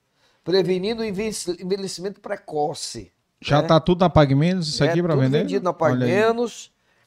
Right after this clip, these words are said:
Speaker 1: Depois vem o hidratante, tem o hidratante diurno, esse aqui aí, noturno e o diurno, é,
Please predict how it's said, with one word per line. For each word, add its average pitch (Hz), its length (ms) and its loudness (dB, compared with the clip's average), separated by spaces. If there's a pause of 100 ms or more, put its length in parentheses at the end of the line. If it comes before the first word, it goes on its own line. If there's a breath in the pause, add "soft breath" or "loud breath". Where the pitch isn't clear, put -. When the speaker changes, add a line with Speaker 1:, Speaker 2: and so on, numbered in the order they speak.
(420)
Speaker 1:
Depois 175 380 0
vem 208 80 6
o 220 60 2
hidratante, 185 840 0
tem 170 180 -4
o 180 60 0
hidratante 160 760 -2
diurno, 156 920 -4 (800)
esse 139 500 -8
aqui 135 760 -8 (100)
aí, 123 300 -2
noturno 196 720 -2
e 180 60 0
o 180 80 0
diurno, 202 880 -2 (540)
é, 127 1400 2